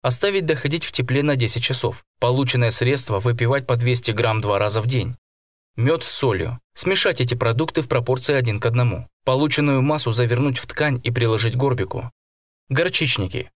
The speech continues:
Следует три раза в день использовать горчичники вокруг образования нароста. Они стимулируют кровообращение, что также важно при сжигании жировых накоплений. Свиное сало. Измельчить сто грамм сала и добавить в него по одной чайной ложке мёда,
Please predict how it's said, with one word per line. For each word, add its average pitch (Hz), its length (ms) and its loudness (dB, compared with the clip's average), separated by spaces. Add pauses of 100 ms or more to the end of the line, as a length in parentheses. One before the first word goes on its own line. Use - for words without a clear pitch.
Следует 202 520 0
три 185 160 2
раза 156 260 2
в 127 60 2
день 156 280 0
использовать 160 600 0
горчичники 156 600 0
вокруг 147 360 0
образования 117 500 0
нароста. 120 560 -2 (140)
Они 120 240 2
стимулируют 127 680 2
кровообращение, 113 880 0 (200)
что - 200 -2
также 113 360 0
важно 143 340 0
при 135 140 0
сжигании 120 480 2
жировых 113 400 2
накоплений. 110 680 -2 (600)
Свиное 131 420 2
сало. 90 480 -2 (200)
Измельчить 175 540 0
сто 127 220 0
грамм 117 220 0
сала 139 480 0
и 117 80 2
добавить 151 480 0
в - 20 -2
него 147 220 2
по 139 160 2
одной 127 200 2
чайной 117 380 2
ложке 117 340 0
мёда, 147 360 0